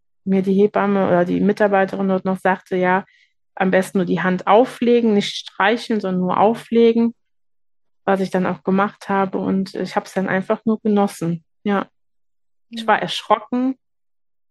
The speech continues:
Speaker 1: über die ganzen Geräte, ne? Also er hatte halt eine Atemunterstützung, er musste nicht beatmet werden, er atmete alleine, aber hatte halt so eine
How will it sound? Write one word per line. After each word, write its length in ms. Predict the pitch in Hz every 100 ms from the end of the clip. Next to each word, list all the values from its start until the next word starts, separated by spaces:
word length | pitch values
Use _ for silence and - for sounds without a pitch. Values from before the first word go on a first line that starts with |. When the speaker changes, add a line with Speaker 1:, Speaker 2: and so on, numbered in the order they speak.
| _ _ _ _
Speaker 1:
über 200 | - 202
die 140 | 196 190
ganzen 460 | 190 190 - 190
Geräte, 680 | 185 185 190 214 247 277 262
ne? 160 | 220 202
Also 140 | 190
er 80 | 185
hatte 260 | 185 196
halt 160 | 190 190
eine 160 | 185 -
Atemunterstützung, 1000 | 180 196 196 190 190 - 262 254 - 220
er 80 |
musste 340 | 202 202 - 190
nicht 260 | 185 -
beatmet 540 | - 160 170 175 180 -
werden, 300 | 190 247 233
er 140 | 190
atmete 500 | 190 190 190 190 175
alleine, 460 | - 175 190 254 240
aber 180 | 196 190
hatte 220 | 185 190
halt 140 | 185
so 120 | - 190
eine 140 | 190